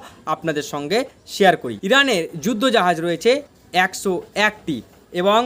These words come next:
সেখানে রয়েছে সাতটি ফ্রিগেট এবং একুশটি টহল জাহাজও রয়েছে। ইসরায়েলের যুদ্ধজাহাজ সংখ্যা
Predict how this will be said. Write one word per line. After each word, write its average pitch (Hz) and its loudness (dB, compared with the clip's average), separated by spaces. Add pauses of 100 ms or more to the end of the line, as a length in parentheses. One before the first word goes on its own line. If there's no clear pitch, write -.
(400)
সেখানে 208 2 (120)
রয়েছে 214 2 (140)
সাতটি 190 0 (140)
ফ্রিগেট 190 2 (440)
এবং 175 2 (300)
একুশটি 240 -2 (360)
টহল 185 4
জাহাজও 151 2
রয়েছে। 139 -2 (400)
ইসরায়েলের 240 2 (180)
যুদ্ধজাহাজ 208 0 (100)
সংখ্যা 180 2